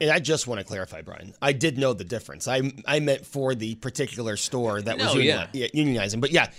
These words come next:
Speaker 1: they are two completely different things. Asking, "Hey, no matter what you do,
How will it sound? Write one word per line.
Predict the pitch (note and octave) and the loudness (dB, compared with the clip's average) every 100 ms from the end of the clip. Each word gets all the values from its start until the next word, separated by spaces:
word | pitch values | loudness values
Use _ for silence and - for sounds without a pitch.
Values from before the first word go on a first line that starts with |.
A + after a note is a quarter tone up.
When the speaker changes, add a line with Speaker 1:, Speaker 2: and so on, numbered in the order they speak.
| - | -8
Speaker 1:
they | - E3 | 2 4
are | E3+ | 4
two | D3+ - F3 | 2 0 0
completely | C#3 A#2+ D3 B2+ | 0 -4 -2 0
different | C3 B2 | -2 -2
things. | C3 A#2 G#2 D#3 | -2 -2 -2 0
Asking, | D3+ C#3+ D3 C3+ - - | 2 2 0 -4 -6 -4
"Hey, | E3+ C3+ - - | 0 0 0 0
no | D3 | 2
matter | D3+ E3 E3+ | 4 4 4
what | C#3 E3 | 2 0
you | D3+ | -2
do, | C3 C#3+ C3+ | 0 0 0